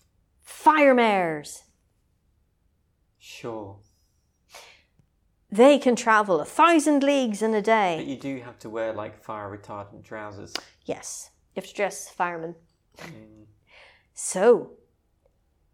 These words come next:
Speaker 1: wild horses are running through green rocky canyons, and the gang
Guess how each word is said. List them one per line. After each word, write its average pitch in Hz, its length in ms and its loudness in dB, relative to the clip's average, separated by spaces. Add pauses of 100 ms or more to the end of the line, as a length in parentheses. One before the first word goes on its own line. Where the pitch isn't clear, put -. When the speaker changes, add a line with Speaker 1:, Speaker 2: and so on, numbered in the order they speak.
(200)
Speaker 1:
wild 254 480 4
horses 240 640 2 (200)
are 196 220 6
running 214 380 4
through 208 280 -4
green 208 480 -2
rocky 190 360 0
canyons, 175 840 -8 (840)
and 180 160 -8
the 180 60 -14
gang 180 540 0